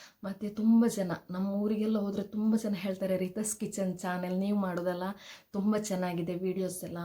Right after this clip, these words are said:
ನಾನು ನೋಡ್ತೇನೆ, ತುಂಬ ಚೆನ್ನಾಗಿದೆ, ಕಂಟಿನ್ಯೂ ಮಾಡಿ" ಅಂತೇಳಿ. ಹಾಗೆ ಕೂಡ ನನಗೆ ಹೇಳುವವರು ತುಂಬ ಜನ ಇದ್ದಾರೆ. Thank you so much ನಿಮ್ಮ ಈ ರೆಸ್ಪಾನ್ಸಿಗೆ. ಮ್, ಮತ್ತು ಫ್ಯಾಮಿಲಿಯಲ್ಲಿ ಸಪೋರ್ಟ್ ಮಾಡುವವರು ಇರ್ತಾರೆ,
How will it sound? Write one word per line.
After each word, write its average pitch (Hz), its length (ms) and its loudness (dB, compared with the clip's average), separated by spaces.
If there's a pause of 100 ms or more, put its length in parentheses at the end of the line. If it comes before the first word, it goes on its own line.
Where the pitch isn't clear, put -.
ನಾನು 170 240 -4
ನೋಡ್ತೇನೆ, 175 580 -8
ತುಂಬ 190 220 -4
ಚೆನ್ನಾಗಿದೆ, 175 540 -6
ಕಂಟಿನ್ಯೂ 180 480 -4
ಮಾಡಿ" 175 240 -4
ಅಂತೇಳಿ. 180 420 -2 (320)
ಹಾಗೆ 180 280 -4
ಕೂಡ 185 240 -2
ನನಗೆ 175 380 0
ಹೇಳುವವರು 180 440 -2
ತುಂಬ 175 380 -6
ಜನ 175 220 -6 (140)
ಇದ್ದಾರೆ. 170 280 -2 (380)
Thank 190 260 -4
you 202 120 -8
so - 200 -4
much 180 540 -6
ನಿಮ್ಮ 175 180 -4
ಈ 170 160 -2
ರೆಸ್ಪಾನ್ಸಿಗೆ. 170 800 -4 (540)
ಮ್, 220 380 2 (100)
ಮತ್ತು 233 380 0
ಫ್ಯಾಮಿಲಿಯಲ್ಲಿ 226 1000 -2 (540)
ಸಪೋರ್ಟ್ 190 420 -4
ಮಾಡುವವರು 190 460 0
ಇರ್ತಾರೆ, 190 640 -6